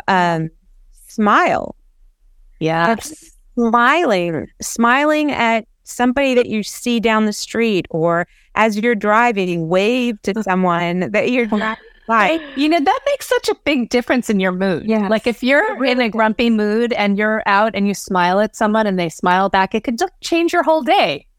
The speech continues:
Speaker 3: Mm-hmm.
Speaker 1: Absolutely. And it, that's, that's physical. That there's
Speaker 2: Yeah.
Speaker 1: a biological chemical reaction that's happening there.
Speaker 2: Yeah.
Speaker 1: Because, because the mood, it's bidirectional,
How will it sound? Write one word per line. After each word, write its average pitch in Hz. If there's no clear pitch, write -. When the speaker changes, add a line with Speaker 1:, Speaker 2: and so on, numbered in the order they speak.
Speaker 3:
Mm-hmm. 208
Speaker 1:
Absolutely. 254
And 269
it, -
that's, 269
that's 233
physical. 262
That 220
there's 233
Speaker 2:
Yeah. 240
Speaker 1:
a -
biological 233
chemical 262
reaction 208
that's 202
happening 226
there. 160
Speaker 2:
Yeah. 208
Speaker 1:
Because, 269
because 220
the -
mood, 214
it's -
bidirectional, 190